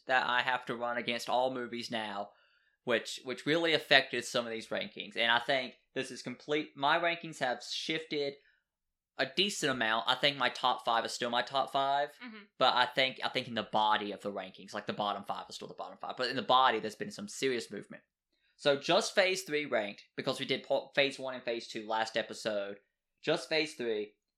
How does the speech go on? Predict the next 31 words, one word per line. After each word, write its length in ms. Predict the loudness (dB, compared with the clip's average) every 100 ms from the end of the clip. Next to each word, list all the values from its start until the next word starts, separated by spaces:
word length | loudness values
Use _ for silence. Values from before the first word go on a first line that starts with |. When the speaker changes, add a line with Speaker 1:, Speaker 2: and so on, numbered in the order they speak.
| _
Speaker 1:
out 160 | 0 0
of 60 | 0
the 160 | -2
eleven 380 | 2 4 4 0
Phase 340 | 2 2 2 -4
three 400 | -6 -6 -6 -8
movies, 540 | -6 -6 -8 -12 -18 _ -4
I 120 | -4
think 260 | 0 -4 -4
the 120 | -12
worst 340 | -4 -2 -2
of 80 | -4
those 240 | -4 -4 -8
is 100 | 0
Ant-Man 400 | 2 2 0 -2
and 100 | -2
the 60 | -4
Wasp, 480 | -2 0 0 -4 -20 _ -2
but 80 | 2
I 60 | 4
still 240 | 4 4
gave 240 | 4 2
it 40 | 0
an 80 | -2
entertaining. 680 | -6 -6 -8 -8 -8 -16 _ _ _ _ -4
Speaker 2:
I 100 | -4
mean, 80 | -2 -6
it's 100 | -4
just 240 | -6 -8 _ _ _ _ _ _ _ -2
Speaker 1:
It's, 160 | -2 -2 -14 -12 4
it 200 | 4